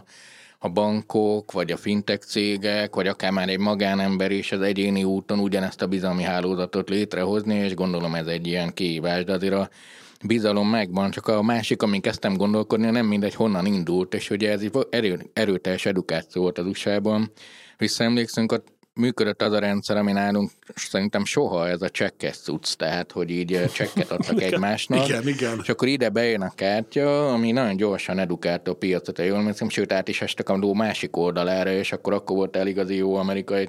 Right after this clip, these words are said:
Speaker 1: vagy negyven kártyád is volt, és akkor így ki tudtad nyitni, és akkor azt kellett elérni, hogy egyrészt a kártyafüggők legyenek, utána az, hogy kevés kártyafüggők legyenek, de ez sikerült.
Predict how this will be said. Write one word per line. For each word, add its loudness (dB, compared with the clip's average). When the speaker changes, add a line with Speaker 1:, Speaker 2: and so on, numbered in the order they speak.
Speaker 1:
vagy -2
negyven 0
kártyád -4
is -8
volt, -2
és -4
akkor -2
így -2
ki -4
tudtad -4
nyitni, -2
és -2
akkor 0
azt -4
kellett 0
elérni, 0
hogy 0
egyrészt -2
a -2
kártyafüggők 0
legyenek, 0
utána 0
az, -2
hogy -2
kevés 0
kártyafüggők -4
legyenek, -4
de -2
ez 0
sikerült. -6